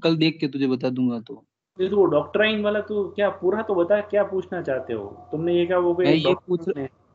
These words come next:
Speaker 2: डॉक्ट्राइन
Speaker 1: मैं
Speaker 2: का
Speaker 1: ये पूछ रहा हूँ
Speaker 2: सिद्धांत।
Speaker 1: सर।
Speaker 2: हम्म।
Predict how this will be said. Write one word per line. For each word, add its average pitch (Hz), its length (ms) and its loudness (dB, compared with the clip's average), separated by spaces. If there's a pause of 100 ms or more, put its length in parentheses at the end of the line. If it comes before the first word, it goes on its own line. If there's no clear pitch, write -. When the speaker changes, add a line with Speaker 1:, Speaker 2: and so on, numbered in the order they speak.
(140)
Speaker 2:
डॉक्ट्राइन 143 400 2
Speaker 1:
मैं 156 80 6
Speaker 2:
का 165 60 6
Speaker 1:
ये 180 160 4
पूछ 175 140 -2 (100)
रहा 180 80 0
हूँ 202 80 -2
Speaker 2:
सिद्धांत। 180 240 -6 (2750)
Speaker 1:
सर। 143 340 -2 (720)
Speaker 2:
हम्म। 143 280 -4